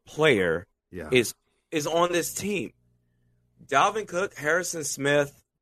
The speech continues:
Speaker 1: I mean, those are guys, even Adam Thielen, those are guys, Danielle Hunter. I mean, you can name a ton of players. They're super talented, but they're more just, "Hey, we show up,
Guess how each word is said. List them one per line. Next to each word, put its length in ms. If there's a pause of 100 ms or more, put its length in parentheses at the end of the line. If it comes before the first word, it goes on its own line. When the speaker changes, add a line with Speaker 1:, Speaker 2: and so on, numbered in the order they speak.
(880)
Speaker 1:
I 60
mean, 320
those 300
are 60
guys, 760 (580)
even 580 (140)
Adam 340
Thielen, 580 (920)
those 380
are 60
guys, 460
Danielle 480
Hunter. 360
I 60
mean, 180
you 100
can 160
name 200
a 160
ton 280
of 120
players. 440
They're 140
super 420
talented, 760 (380)
but 320 (560)
they're 140
more 340
just, 440
"Hey, 200
we 180
show 380
up, 240